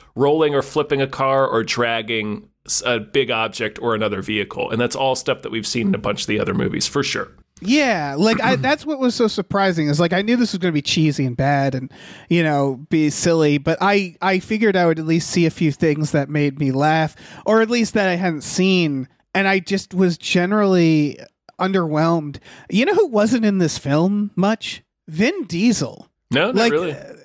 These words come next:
Speaker 2: that's the thing, is this movie is definitely, like you said, really overstuffed. It's trying to do kind of the, um, End-, or Avengers Infinity War thing where it's like, meanwhile here, and meanwhile here, meanwhile here, but it didn't actually ever feel like that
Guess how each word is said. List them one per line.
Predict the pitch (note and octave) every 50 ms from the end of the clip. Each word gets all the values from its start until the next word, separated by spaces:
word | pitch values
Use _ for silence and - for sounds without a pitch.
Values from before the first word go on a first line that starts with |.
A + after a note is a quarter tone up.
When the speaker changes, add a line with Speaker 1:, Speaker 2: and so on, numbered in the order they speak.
| - - - F#3+
Speaker 2:
that's | F#3+ B3+ C#4+ D#4 - -
the | D#4 C4
thing, | - D4+ C#4 B3+
is | A3 G#3 F#3
this | G#3 B3 A3+ A#3+
movie | B3+ D4 D4 C#4+
is | B3 G3 -
definitely, | - - A3 A#3 A3+ - B3 B3 A#3 A3+ G#3 G3+ F#3+ F#3+
like | F3+ F#3 F#3+ F#3 -
you | F#3 F3
said, | - - - E3 D#3+ F#3 G#3 A3 A#3 - - - - _ _ _ _ _
really | D#3+ D#3+ E3+ G3 A#3 B3 B3+ B3+ A#3+ A3+ G#3+ G3 G3 F#3
overstuffed. | F3 E3+ E3 E3 D#3+ D3 - - - - E3 E3 F#3+ A3 - - _ _ _ - - - _
It's | G#3+ A3 - -
trying | - - B3+ C4+ D4
to | D#4+ D4
do | C#4 C#4 B3
kind | - B3+ A#3+ A#3
of | A3+ G#3+ G3
the, | G3 G3 G3 F#3+ F#3+ F#3 F#3 F3+ F3+ G3+ -
um, | F#3 F3+ F3 F3 E3+ E3+ -
End-, | F#3 F3+ F#3 G3 G3 F3+ -
or | - F#3 F3 E3+ E3 D#3+ D#3
Avengers | - - E3+ D#3+ F#3 F#3 F#3 F3 F3+ E3+ E3
Infinity | D#3+ D3 - - F3 F#3 F#3+ F#3
War | F#3 F#3 F#3 F#3 F3
thing | - - F#3 F3 F3 E3+
where | D#3+ D3+ D3
it's | C#3+ - -
like, | D#3 D3 C#3+ C#3 -
meanwhile | F3+ G#3 A#3 A3 G3+ F#3+ F3 E3+ E3
here, | D#3+ - E3+ D#3 D#3 D#3 D3+
and | D3 D3+
meanwhile | D#3+ D#3+ D3+ D3+ D3+ D3 C#3+ C#3+
here, | E3 G#3 A3+ G#3+ G3+ G3+ G3 - - - - - _ _
meanwhile | A#3+ B3+ B3+ B3 A3+ G3+ F#3+ F3+
here, | F3 F3 - F#3 F#3 F#3+ G3+ G3+ G#3 - - - _ _ _
but | - G#3+ G#3+
it | A#3 G3+ -
didn't | - A#3 C4+ D4 D4+
actually | C#4+ C4 - - - B3 A#3+ A#3 A3 G3 F3+ -
ever | F#3+ G#3 G3 A3 G#3+
feel | - - - G3 G3 G3+
like | G3 G3 F#3 E3+ -
that | - E3+ E3 D#3